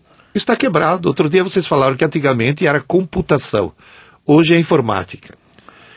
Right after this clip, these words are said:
Eu tenho vários livros de autoria do Pierre, então você deve ter livros também de autoria do Tarcísio, porque nós escrevemos livros juntos, inclusive,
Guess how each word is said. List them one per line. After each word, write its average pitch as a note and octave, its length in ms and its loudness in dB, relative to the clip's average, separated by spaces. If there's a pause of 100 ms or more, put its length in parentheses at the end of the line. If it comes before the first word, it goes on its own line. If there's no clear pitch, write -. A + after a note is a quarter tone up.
(140)
Eu F3 100 4
tenho G#3+ 200 2
vários F#3 380 2
livros F3 260 0
de D#3 80 2
autoria B2+ 340 2
do B2 140 0
Pierre, B2+ 360 2 (300)
então C3+ 140 0
você - 120 -2
deve A#2+ 200 0
ter B2+ 120 0
livros A#2 300 0
também A#2 240 -2
de A2 80 0
autoria A2 320 0
do G#2 100 -6
Tarcísio, D3 460 -2
porque - 180 -6
nós A2+ 200 -2
escrevemos G2+ 500 -4
livros G#2 240 -4
juntos, A2 520 -4
inclusive, G#2 500 -6